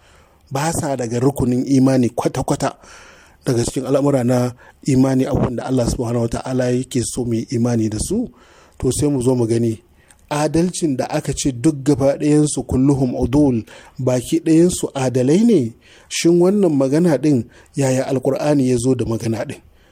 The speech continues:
Kamar yadda da ba, ba ma wai da dama ba, mafi yawa daga cikin malaman ahli sunna suka tafi a kai cewa wai gaba ɗayan sahabban annabi adalai ne. To, shin gaskiya ne gaba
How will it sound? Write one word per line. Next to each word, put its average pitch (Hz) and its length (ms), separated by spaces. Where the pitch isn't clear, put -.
Kamar 139 240
yadda 185 440
da 135 220
ba, 156 340
ba 135 260
ma 170 200
wai 208 180
da 156 140
dama 135 360
ba, 127 280
mafi 156 460
yawa 185 260
daga 120 260
cikin 143 340
malaman 123 400
ahli 143 240
sunna 123 260
suka - 160
tafi 123 220
a 113 80
kai 107 220
cewa 131 320
wai 139 140
gaba 143 420
ɗayan 160 400
sahabban 135 560
annabi 131 320
adalai 123 480
ne. 196 140
To, 135 140
shin 185 300
gaskiya 185 460
ne 170 120
gaba 139 220